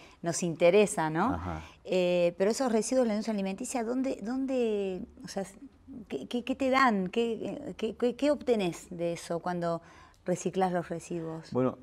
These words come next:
Speaker 2: depende de lo que abarquemos con esta idea de industria alimenticia, del
Speaker 1: Sí.
Speaker 2: sector que incorporemos, ¿no?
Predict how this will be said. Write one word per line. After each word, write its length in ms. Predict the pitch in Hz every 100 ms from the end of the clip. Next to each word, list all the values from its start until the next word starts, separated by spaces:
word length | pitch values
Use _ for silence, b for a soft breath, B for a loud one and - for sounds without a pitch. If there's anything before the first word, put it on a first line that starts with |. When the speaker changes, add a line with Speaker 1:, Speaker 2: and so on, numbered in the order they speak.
| -
Speaker 2:
depende 880 | 104 101 - 147 170 170 180 175 -
de 280 | 98 90 92
lo 440 | 90 90 90 82
que 320 | - 90 87
abarquemos 640 | 87 85 85 - 107 123 127
con 400 | - 95 90 87
esta 260 | 87 - 95
idea 380 | 90 98 107
de 240 | 95 85 82
industria 640 | 82 85 92 - 95 90
alimenticia, 960 | 82 82 85 78 107 110 - 117 117 117
del 160 | 90
Speaker 1:
Sí. 160 | 95 92
Speaker 2:
sector 480 | 87 - - 101 101
que 80 | 98
incorporemos, 880 | 92 87 80 85 90 95 107 123
¿no? 340 | 120 95 139